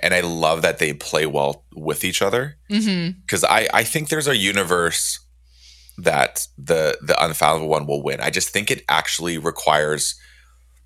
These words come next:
Speaker 1: there's more strategy in that one. There's more big brain plays that can come from it.
Speaker 2: Mm-hmm.
Speaker 1: Whereas the other one, I think, is way more like, just throw them on the board and, and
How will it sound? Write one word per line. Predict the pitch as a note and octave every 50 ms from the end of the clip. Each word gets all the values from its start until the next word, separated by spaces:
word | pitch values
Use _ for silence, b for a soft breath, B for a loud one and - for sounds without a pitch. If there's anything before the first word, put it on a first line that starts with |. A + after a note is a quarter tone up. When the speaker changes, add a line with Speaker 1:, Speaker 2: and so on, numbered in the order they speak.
| _ _
Speaker 1:
there's | - F#2+ F#2+ E2+ F2+
more | F2 F2 F2+ F2
strategy | - - - - D#2+ D2 D2 D2+ D#2 D2 - D2 C#2+
in | C#2+ C#2
that | C2+ - - B1
one. | D2 D2
There's | D2+ D#2 D#2 -
more | E2 D#2+ E2 E2
big | D2+ D2 D#2 D2 C#2+
brain | - D2+ D#2 D2+ C#2+
plays | C#2 - - - C#2+ C#2+ C#2+ D2
that | - B1 - -
can | - D2+ D2
come | C#2+ - C#2+ C#2 D2 C#2+
from | - F2 F2 F#2
it. | A2 B2 - - b b b b b
Speaker 2:
Mm-hmm. | A3 A#3 B3 - F#3+ F3+ F3 F3+ - - -
Speaker 1:
Whereas | - F2+ - - F#2+ F#2 E2+ F2 F2 E2+
the | D#2+ F#2 -
other | - E2 E2 E2
one, | E2 F2 F2+ F2
I | E2
think, | - - E2 D#2+ -
is | F2 D#2+ D2+ -
way | D2+ D#2 D#2 D#2+ D#2+ E2
more | D#2+ D#2+ D#2+ D#2+ D#2+ D#2
like, | D#2 D2 C#2+ C#2+ - - - _ _ _ - -
just | - - D2+ - - -
throw | F2+ F#2 G2
them | G2+ G2+ G2
on | G2 F#2+ G2
the | F#2+
board | E2 - E2 E2 E2+ F2 F2 D#2
and, | D2 D2 D2 C#2 A1+ - - -
and | D2+ D2+ D2 D2